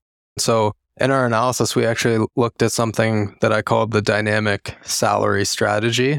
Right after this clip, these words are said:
which essentially prioritizes that passing through of the notional account balances and then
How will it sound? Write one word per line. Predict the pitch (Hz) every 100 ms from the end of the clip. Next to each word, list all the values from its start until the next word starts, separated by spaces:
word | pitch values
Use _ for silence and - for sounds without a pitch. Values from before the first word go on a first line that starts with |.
| - -
which | 113 - - - -
essentially | 113 139 135 - 127 117
prioritizes | - 113 117 113 110 117 107 113 107
that | 107 104
passing | 117 104 - 107
through | 98 107 107
of | 101
the | 104
notional | 101 107 - 110
account | 110 117 113
balances | 113 113 120 127 135 113
and | 107
then | 104 101